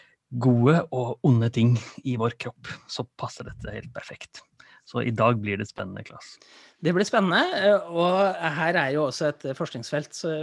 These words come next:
Speaker 2: hvor vi har mange gode, gode grupper i, i Norge.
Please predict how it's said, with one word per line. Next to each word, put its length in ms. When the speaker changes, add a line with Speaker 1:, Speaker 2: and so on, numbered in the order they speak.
Speaker 2:
hvor 160
vi 80
har 160
mange 320
gode, 240
gode 240
grupper 480
i, 380
i 20
Norge. 320